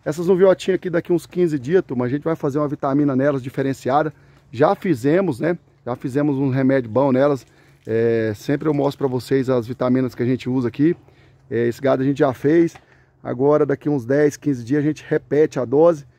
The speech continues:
porque agora entrou nas águas, então tá saindo um capim melhor, tá saindo uma alimentação melhor pros animais, um mineralzinho no coxo, e aí vai mudando o pelo, né, turma? Então é isso aí, fica todos com Deus aí. Se tiver alguma dúvida, comenta, participa aí.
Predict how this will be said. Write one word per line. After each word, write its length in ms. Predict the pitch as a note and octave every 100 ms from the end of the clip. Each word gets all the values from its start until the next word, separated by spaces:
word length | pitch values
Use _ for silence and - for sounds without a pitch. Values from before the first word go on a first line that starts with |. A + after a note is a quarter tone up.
| _ _ -
porque 640 | C3+ - C#3+ C#3+ C#3+ C#3
agora 300 | B2 C3 C#3
entrou 220 | C#3+ C3+
nas 240 | C#3 B2 A2+
águas, 320 | D3 F3 C#3
então 340 | C3 C#3+ D#3+
tá 220 | D3+ - C3+
saindo 280 | D3+ D3
um 60 | D3+
capim 300 | C#3 B2 D3
melhor, 440 | C#3 A#2+ D3 E3+ D#3+ - - - - -
tá 140 | C3
saindo 300 | C#3 D3+ D3
uma 40 | D3+
alimentação 520 | D3 D3 C3+ C3 C#3+
melhor 240 | C#3 C#3
pros 160 | C3 B2+
animais, 600 | B2+ B2 C#3 D#3+ D3 - -
um 40 | C3+
mineralzinho 600 | D3 D3 C#3+ C3 A#2 D3
no 80 | C3
coxo, 480 | C#3+ F3+ F3+ - _ _ _ _ -
e 60 |
aí 140 | A#2+ B2+
vai 120 | D3
mudando 340 | D#3+ D3 D#3+
o 40 | F3
pelo, 240 | - F#2+
né, 100 | B2+
turma? 280 | C#3+ C3+ G2 - - - _ _ _
Então 260 | - - F#3
é 60 | G#3
isso 180 | -
aí, 140 | A3+ E3
fica 380 | G#2 - - -
todos 280 | G#3 G#3+
com 140 | - F#3
Deus 240 | F3+ F#3+
aí. 240 | E3+ G#3 F#3 - - - -
Se 160 | -
tiver 200 | A#3+ A#3+
alguma 280 | A#3+ - A#3
dúvida, 300 | F3+ A3+ -
comenta, 460 | - G3+ F#3+ A#3 -
participa 600 | - G#3 - - A3 -
aí. 220 | F3+ G#3